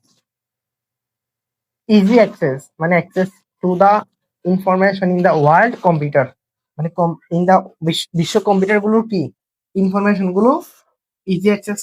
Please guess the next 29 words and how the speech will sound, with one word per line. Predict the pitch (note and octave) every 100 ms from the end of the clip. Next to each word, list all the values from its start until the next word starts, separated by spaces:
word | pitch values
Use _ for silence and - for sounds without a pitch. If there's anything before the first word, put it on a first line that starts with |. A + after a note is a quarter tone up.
| -
করে | E3 C#3+
দেয়, | B2 -
ওই | D3+
যে | D3+ D3+
this | E3 D#3
language। | C#3+ C3 B2 A2+ - - _ _ _ _
তাহলে | - F3
আমরা | G3 - G#3+
ইজি | G3+ A#3
নিব। | G3+ C#3 B2+ - - G3
ইজি | G#3 B3
কেন | B3 B3
নিয়েছি? | B3 B3 - G4 - _ _ _ _ _ _ _ _ _ _ _ -
ই, | F3+ E3+ C3+ - D3
ভাওয়েল। | F3+ E3+ B2 A#2+ -
তাহলে | D#3+ F#3+ - _ _
an | F#3 F#3 B3+ D4 - _ _ _ _ -
easy | E3+ E3+ G3 D4 - D#3+
access | - D#3 D3+ D#3
মিলতেছে, | F3+ F3 E3+ D#3 D#3+ D3 _ _ _ _
an | E3+ F#3+ A3+
আছে, | A3+ - D#4 F#4 _ _ _ _ -
অ্যাডজেক্টিভ | E3+ D#3 F#3 F#3+ A3 - - A3 -
এমন | F#3 G3
ভাবে | G#3+ A3 A3+
নিয়েছি | A3 - G#3
ভাওয়েল | G#3 F3+ D3 C3+
যুক্ত। | B2+ - B2+ _ _ _ _ _ _ -
আশা | D3+